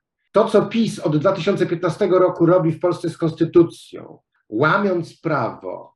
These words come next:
tak, prezydent łamie prawo, premier łamie prawo, korumpuje się najwyższe, najwyższe instytucje. W gruncie rzeczy wszystko to robi się jakby w ramach systemu demokratycznego, z naruszeniem,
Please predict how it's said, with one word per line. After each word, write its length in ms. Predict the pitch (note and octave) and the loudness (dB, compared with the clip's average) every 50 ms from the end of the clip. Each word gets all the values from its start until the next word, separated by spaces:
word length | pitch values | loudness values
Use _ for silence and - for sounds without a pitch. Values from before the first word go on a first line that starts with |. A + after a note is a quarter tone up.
| _ | _
tak, 360 | - A#2+ B2+ C#3 D3+ - - | -8 -4 -4 -4 -4 -6 -10
prezydent 460 | _ - D3+ D3+ E3+ F3+ F3 E3+ D3 C3+ | _ -4 -2 -2 0 -2 -2 -2 -2 -2
łamie 320 | D3 D3 C#3 C3+ C3+ B2+ | -2 -4 -2 -2 -4 -6
prawo, 840 | C3 - B2+ B2 A#2+ A#2 - - - - G2+ F#2+ F#2+ F#2+ F#2 _ _ _ _ - - _ _ _ | -6 -6 -4 -4 -2 -2 -4 -6 -10 -12 -12 -12 -12 -14 -18 _ _ _ _ -20 -20 _ _ _
premier 420 | _ - E3+ F#3 G3+ F#3+ F#3 F3 E3 | _ 0 0 0 2 2 4 4 4
łamie 320 | D#3+ D#3 D3 C3+ C3+ B2+ | 4 4 2 2 0 -2
prawo, 800 | B2+ - A#2 B2 A2+ G#2+ G2+ - - G2+ G2 F#2 F#2 F#2+ - _ _ _ _ _ _ _ _ _ _ _ | -4 -4 -4 -4 -2 -2 -4 -6 -10 -14 -14 -14 -14 -18 -20 _ _ _ _ _ _ _ _ _ _ _
korumpuje 520 | - D#3 D#3+ E3+ D#3+ - E3+ F3 E3+ E3 | 4 6 6 6 6 6 8 8 8 8
się 180 | - - F#3+ F3+ | 6 4 2 2
najwyższe, 640 | F3+ F3 E3 D3+ F3+ - - - - F#3+ F#3+ F3 E3 | 4 4 4 2 2 -2 -4 -2 0 0 0 0 0
najwyższe 460 | E3 F3 E3+ D#3 F#3 F3+ - - G3 | 0 0 0 0 -2 -6 -6 -6 -6
instytucje. 840 | G3 G3+ D#3+ - - A3 G#3+ A#3+ A#3 - - - D#3 D3 B2+ B2+ - _ _ _ _ _ | -6 -6 -6 -6 -8 -4 -2 -2 -2 -2 -4 -2 -2 -2 -2 -4 -12 _ _ _ _ _
W 120 | A#2 A2 B2 | -14 -12 -6
gruncie 340 | B2+ E3 G3 A3+ G#3 A3+ | -2 -2 -2 -2 -4 -6
rzeczy 260 | - B3+ A#3 - A#3 F#3+ | -8 -8 -6 -6 -8 -8
wszystko 580 | D#3+ - - B3 A3 - - - - A#3 G#3 | -8 -8 -10 -10 -10 -12 -14 -4 -2 0 0
to 540 | G#3 - - F3+ D3 B2+ G#2+ F#2+ F2+ - - - _ _ _ _ _ _ _ _ _ - _ _ _ _ _ _ _ - | 0 -2 0 2 2 4 2 2 -2 -4 -12 -20 _ _ _ _ _ _ _ _ _ -20 _ _ _ _ _ _ _ -2
robi 400 | A#2+ B2+ D3 E3+ G3+ - A#3+ G#3+ | 0 2 4 4 2 2 0 -4
się 140 | - - A3+ | 0 0 0
jakby 260 | A3 G#3+ F#3 G#3 F3+ | 0 2 2 0 0
w 100 | C#3+ C3+ | 2 0
ramach 420 | D#3+ D#3+ F#3 A3+ A#3 A#3+ A#3 - - | 0 0 2 2 2 0 0 0 -4
systemu 460 | B3 A3+ - - B3 B3 A#3 G3+ F3+ | -10 -14 -8 -4 -4 -2 -2 -2 -2
demokratycznego, 1200 | D#3+ C#3 C#3 C3 - - B2 A2+ - - _ - - - A2 F#2+ F2 E2 E2+ - - - - G#2+ | -4 -4 -6 -8 -10 -12 -14 -14 -14 -20 _ -20 -16 -12 -12 -10 -10 -12 -14 -18 -20 -18 -18 -16
z 80 | G#2 A2 | -12 -6
naruszeniem, 840 | C#3 D3 D3+ E3 D#3+ D#3+ - - A3 A#3 A3+ G#3+ G#3 G3+ G3 F#3+ F#3 | -4 0 2 2 0 0 -2 -2 -2 -2 0 0 0 -2 -2 -4 -10